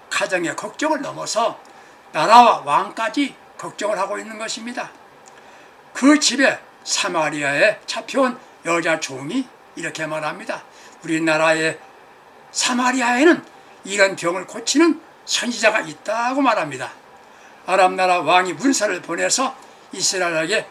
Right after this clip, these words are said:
보냅니다. 왕이 걱정입니다. 이스라엘 왕이 걱정하는 거예요.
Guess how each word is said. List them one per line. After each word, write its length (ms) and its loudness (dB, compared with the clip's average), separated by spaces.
보냅니다. 640 -4
왕이 320 4
걱정입니다. 800 -2
이스라엘 300 0
왕이 240 2
걱정하는 500 -4
거예요. 400 -4